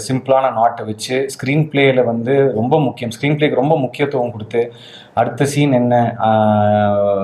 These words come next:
அ-, அடுத்து என்ன நடக்க போகுதுன்ற அந்த த்ரில், ஆ, அந்த மாதிரி ஒரு நிறைய ட்விஸ்ட் and டர்னோட இந்த ஸ்கிரீன் பிளே கொடுத்ததுக்கு, ஆ, ரா-, ராமுக்கு தான் நன்றி சொல்லணும். And அதுக்கான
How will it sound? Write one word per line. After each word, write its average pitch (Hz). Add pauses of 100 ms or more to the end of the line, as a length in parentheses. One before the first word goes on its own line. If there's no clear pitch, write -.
(200)
அ-, 110
அடுத்து 113
என்ன 123
நடக்க 120
போகுதுன்ற 117
அந்த 104 (140)
த்ரில், 123 (440)
ஆ, 104
அந்த 110
மாதிரி 131
ஒரு 113
நிறைய 139
ட்விஸ்ட் 127
and 123
டர்னோட 117
இந்த 110 (100)
ஸ்கிரீன் 120
பிளே 117
கொடுத்ததுக்கு, 113 (480)
ஆ, 98
ரா-, 101
ராமுக்கு 107
தான் 107
நன்றி 101 (120)
சொல்லணும். 120
And 123
அதுக்கான 107